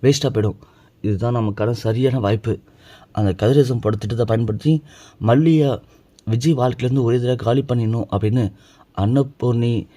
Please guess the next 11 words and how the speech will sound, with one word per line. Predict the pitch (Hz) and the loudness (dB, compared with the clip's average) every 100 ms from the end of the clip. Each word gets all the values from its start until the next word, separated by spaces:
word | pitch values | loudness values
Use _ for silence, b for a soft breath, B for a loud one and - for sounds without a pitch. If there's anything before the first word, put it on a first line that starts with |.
| b b | b b
எப்படியும் | - 113 101 135 139 - | -6 -6 0 2 2 0
இதை | 113 113 | -4 -2
கெடுத்துடக்கூடாது | 113 - 127 127 143 135 120 117 120 - | -2 -4 -6 -2 0 2 0 0 -2 -2
அப்படின்னு | 95 107 123 101 - _ _ - | -2 0 0 -2 -6 _ _ -6
நம்ம | 110 104 | -2 0
ராஜேஸ்வரி | 98 117 135 110 | 0 -2 -4 -6
முடிவு | 113 117 131 | -4 -2 -4
பண்ணி | - 113 117 - _ - - 104 | -2 -2 -4 -6 _ -20 -10 -2
மல்லியை | 107 131 | 2 2
மிரட்டி | 104 110 113 143 | 2 0 0 -2
விட்டுறாங்க. | 107 - 110 113 | -2 -2 0 -2